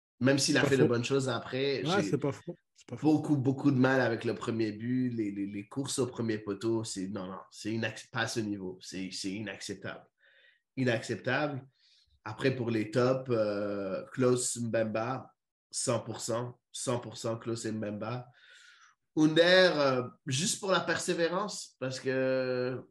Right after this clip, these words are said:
Speaker 1: parce qu'il a persévéré, puis il a, il a marqué ce but-là. Je trouve que c'est pas du tout son meilleur match, euh, sur les couleurs de l'Olympique de Marseille cette année. Je trouve qu'il a fait de,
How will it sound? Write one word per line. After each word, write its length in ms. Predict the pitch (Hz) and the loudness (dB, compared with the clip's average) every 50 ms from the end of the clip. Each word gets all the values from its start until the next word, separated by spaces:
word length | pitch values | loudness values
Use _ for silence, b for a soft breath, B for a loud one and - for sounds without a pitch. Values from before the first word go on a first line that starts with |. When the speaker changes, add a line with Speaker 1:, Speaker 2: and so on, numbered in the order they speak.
| _ _ _ _ _ | _ _ _ _ _
Speaker 1:
parce 180 | - 123 120 - | -14 -12 -12 -6
qu'il 300 | - 135 131 131 131 127 | -2 0 0 2 2 0
a 60 | 123 | 0
persévéré, 640 | 123 135 113 - - 131 123 123 113 110 127 135 139 | -2 -2 -6 -2 -2 0 2 2 0 0 0 -2 -2
puis 120 | 135 131 120 | -2 -4 -6
il 80 | 117 | -4
a, 120 | 110 107 107 | -4 -4 -4
il 120 | 107 117 | -4 -4
a 80 | 117 113 | -4 -4
marqué 360 | 113 113 113 - - 135 131 | -6 -6 -8 -6 -6 -6 -6
ce 140 | 131 131 123 | -4 -4 -4
but-là. 400 | 113 110 113 107 110 113 127 135 | -4 -4 -6 -4 -4 -2 -2 -4
Je 100 | 131 - | -6 -8
trouve 180 | - 135 131 | -8 -10 -6
que 260 | - 143 131 127 123 B B B B B B B B | 0 2 2 2 0 B B B B B B B B
c'est 220 | - - 139 131 - | -6 -4 -4 -2 2
pas 100 | 147 147 | 2 2
du 200 | - 127 139 131 | 2 2 -4 -2
tout 120 | - 175 | 0 0
son 200 | 170 175 170 151 | 0 2 2 2
meilleur 300 | 139 143 143 139 131 123 131 | 2 4 4 4 4 4 0
match, 320 | 131 143 151 151 - - | -2 -4 -4 -6 -4 -2
euh, 120 | 135 127 | -2 -2
sur 160 | 123 123 127 123 | -2 -2 -2 -2
les 100 | 123 120 | -2 0
couleurs 240 | 123 123 123 127 123 | 0 -2 -2 0 0
de 60 | 123 | 0
l'Olympique 280 | 117 113 110 127 123 120 | -2 -2 -4 -6 -4 -4
de 60 | 123 | -4
Marseille 340 | 113 110 113 113 - 131 123 | -4 -4 -6 -4 -4 -4 -2
cette 200 | 123 127 117 - | -2 -4 -4 -4
année. 280 | 117 110 113 117 135 139 | -4 -4 -4 -6 -6 -8
Je 80 | - - | -10 -12
trouve 140 | - 113 | -14 -16
qu'il 140 | - - 117 | -14 -10 -8
a 80 | 107 101 | -8 -8
fait 140 | - 117 117 | -6 -8 -6
de, 280 | 120 117 110 107 87 | -4 -4 -4 -4 -6